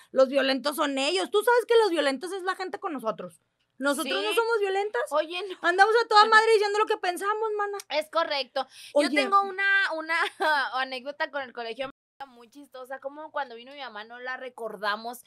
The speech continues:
Speaker 2: ¿Te acuerdas, mana, hablando de eso de los noventas, que se empezaban a usar peinados acá, go-, no peinados locos, porque
Speaker 1: Parecían,
Speaker 2: parecían
Speaker 1: parecían.
Speaker 2: peinados
Speaker 1: Sí, sí,
Speaker 2: locos, pero en
Speaker 1: parecían.
Speaker 2: ese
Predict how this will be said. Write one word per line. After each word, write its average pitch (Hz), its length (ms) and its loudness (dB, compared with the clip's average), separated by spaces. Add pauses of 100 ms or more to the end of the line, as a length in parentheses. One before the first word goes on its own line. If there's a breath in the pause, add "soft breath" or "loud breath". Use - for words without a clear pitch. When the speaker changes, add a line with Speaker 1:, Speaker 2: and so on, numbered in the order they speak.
(260 soft breath)
Speaker 2:
¿Te 302 60 2
acuerdas, 320 320 2
mana, 370 180 0 (100)
hablando 285 420 0
de 294 240 -2
eso 277 160 -6
de 285 80 -8
los 254 180 -10
noventas, 240 640 -6
que 277 200 -6
se 277 100 -8
empezaban 285 520 -2
a 359 80 -6
usar 311 300 -6
peinados 302 520 -8
acá, 262 560 0
go-, 285 160 -4
no 320 240 2
peinados 403 400 4
locos, - 480 2 (320 soft breath)
porque 269 180 0
Speaker 1:
Parecían, 302 800 10
Speaker 2:
parecían - 0 -
Speaker 1:
parecían. 311 800 10
Speaker 2:
peinados 494 260 6
Speaker 1:
Sí, 494 60 2
sí, 480 60 6
Speaker 2:
locos, 508 240 2
pero 539 180 6
en 453 80 6
Speaker 1:
parecían. 427 260 4
Speaker 2:
ese 494 80 0